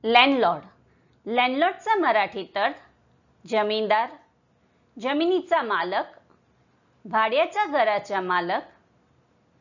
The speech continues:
घरमालक, खानावळीचा मालक किंवा खाणा वळवाला होत आहे. लँडलॉर्डला आपण वाक्यात प्रयोग करून बघूया.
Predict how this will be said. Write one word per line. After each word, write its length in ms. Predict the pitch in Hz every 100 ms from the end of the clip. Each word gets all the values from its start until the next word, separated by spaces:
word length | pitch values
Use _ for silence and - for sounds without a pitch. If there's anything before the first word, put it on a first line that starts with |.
| _ -
घरमालक, 720 | 170 196 208 220 233 233 277 - _ _ _ _ _ _ _ _ _
खानावळीचा 880 | - 254 269 370 359 359 330 311 233
मालक 440 | 185 175 170 202 - _ _ _ _ _ _ -
किंवा 320 | 233 262 359 - _ _ _ _
खाणा 380 | 247 233 247 480 349
वळवाला 560 | 240 302 359 359 381
होत 280 | 294 240 214
आहे. 560 | 285 302 226 165 170 _ _ _ _ _ _ _ _ _ -
लँडलॉर्डला 640 | 208 220 226 226 226 262
आपण 420 | 339 349 208 185 185 _ _ _ _ _ _
वाक्यात 400 | 233 247 247 392 403
प्रयोग 260 | 339 349 339 339
करून 320 | 214 208 220
बघूया. 460 | 277 302 339 262